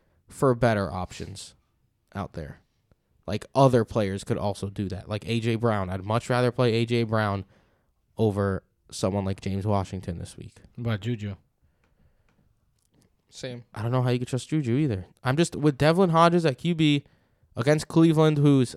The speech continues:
Speaker 1: has a healthy secondary now, just, I'm not, I really don't wanna trust any of them.
Speaker 2: So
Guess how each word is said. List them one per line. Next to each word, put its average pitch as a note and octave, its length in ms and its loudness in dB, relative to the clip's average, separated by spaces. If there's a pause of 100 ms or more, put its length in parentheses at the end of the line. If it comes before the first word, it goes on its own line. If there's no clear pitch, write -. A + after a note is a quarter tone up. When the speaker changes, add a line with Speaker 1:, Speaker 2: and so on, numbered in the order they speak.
Speaker 1:
has C3 200 -2
a B2 80 0
healthy D3 480 2
secondary B2+ 640 0
now, A2+ 340 0 (800)
just, - 340 -8
I'm A2 120 -6
not, A#2 300 -2
I A2+ 140 -2
really A#2+ 300 2
don't G#2+ 200 -2
wanna G#2 180 -4
trust G2+ 260 -6
any F2+ 120 -10
of E2 80 -12
them. - 140 -16 (280)
Speaker 2:
So B2+ 560 -2